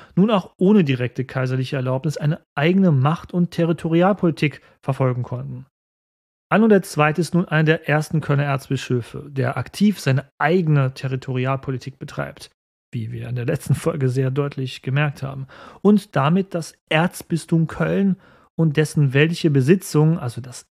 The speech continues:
Erzstift Köln, zu einem der mächtigsten politischen Player des Reiches macht.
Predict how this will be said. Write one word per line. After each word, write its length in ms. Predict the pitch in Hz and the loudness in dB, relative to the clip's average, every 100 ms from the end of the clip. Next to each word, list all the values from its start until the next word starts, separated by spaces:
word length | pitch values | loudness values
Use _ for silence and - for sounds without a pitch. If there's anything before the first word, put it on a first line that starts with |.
| - | -2
Erzstift 800 | 151 170 - - 135 131 - | -2 -2 -6 -2 -2 -2 -8
Köln, 400 | - 143 135 156 - _ _ _ | -2 0 2 0 -2 _ _ _
zu 200 | - - | -14 -6
einem 260 | 151 160 151 | 0 0 2
der 160 | 156 | 2
mächtigsten 840 | 147 147 170 - - 147 - 151 135 | 2 2 0 -4 -6 -6 -6 -6 -4
politischen 520 | - 139 131 - 131 | -4 -4 -4 -4 -6
Player 300 | - 135 127 | -4 -4 -4
des 240 | 120 - | -6 -6
Reiches 380 | 139 135 - - | -6 -6 -10 -16
macht. 340 | 135 - _ | -16 -16 _